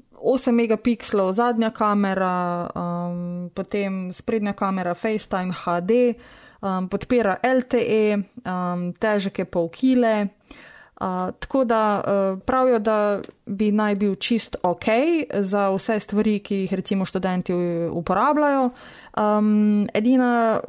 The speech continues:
res, res velika razlika je pa v kvaliteti zaslona, ne. Verjetno je tudi tukaj pripomogla malo, eh, p-, pri ceni, ne. Am, iPad Pro ima vseeno zelo občutljiv, eh, in True Tone display, eh, na katerega lahko s svinčnikom,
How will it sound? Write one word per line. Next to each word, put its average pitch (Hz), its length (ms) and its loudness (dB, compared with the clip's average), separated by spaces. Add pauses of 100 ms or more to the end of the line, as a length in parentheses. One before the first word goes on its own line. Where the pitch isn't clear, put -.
(120)
res, 254 380 2
res 247 240 4
velika 233 380 2
razlika 214 560 2
je 196 180 2 (220)
pa 190 180 -2 (180)
v 185 120 0
kvaliteti 196 500 0
zaslona, 165 640 0 (200)
ne. 175 280 -2
Verjetno 180 400 -2
je 175 120 0
tudi - 220 -6
tukaj 202 320 0 (180)
pripomogla 185 600 0
malo, 175 240 2
eh, 175 240 -2
p-, 185 160 -2
pri - 200 -2
ceni, 233 300 4
ne. 190 160 -2 (440)
Am, 185 360 0 (100)
iPad 214 340 0
Pro 208 180 0
ima 196 160 2
vseeno 190 420 0
zelo 185 220 2
občutljiv, 202 500 -2 (100)
eh, 170 60 -2 (540)
in 170 220 -4
True 196 220 -2
Tone 180 300 0
display, 208 480 0
eh, - 40 -6 (580)
na 180 160 -2
katerega 185 440 0
lahko 175 340 0
s - 280 -4
svinčnikom, 185 560 -2